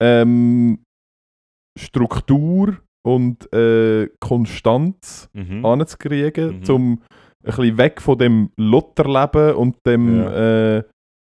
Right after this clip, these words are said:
Speaker 2: Also Struktur finde ich gut, Konstanz hast du seit dreißig Jahren.
Speaker 1: <laughs> Ähm, so ein bisschen so, um das ein bisschen, um das ein bisschen organisieren. Darum habe ich ein riesiges Projekt gestartet.
Speaker 2: Ui.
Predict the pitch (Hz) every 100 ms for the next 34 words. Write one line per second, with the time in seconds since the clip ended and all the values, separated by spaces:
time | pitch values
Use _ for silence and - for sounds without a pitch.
0 | _ _ - 101 104 - 107 - 127 127
1 | 123 107 101 117 123 - 104 - 107 110
2 | - 101 - 101 - 92 - - - -
3 | 180 - - - - - - - - -
4 | 127 - 110 - 98 - - - _ -
5 | _ _ _ 170 180 156 - 123 120 120
6 | 120 120 120 120 120 120 120 - _ _
7 | _ - 139 135 127 143 185 170 131 135
8 | 139 131 127 117 - 127 123 123 95 117
9 | 117 120 135 127 135 - _ - 117 147
10 | - 117 - 110 120 143 143 - 123 90
11 | 80 - - 78 78 _ 90 139 95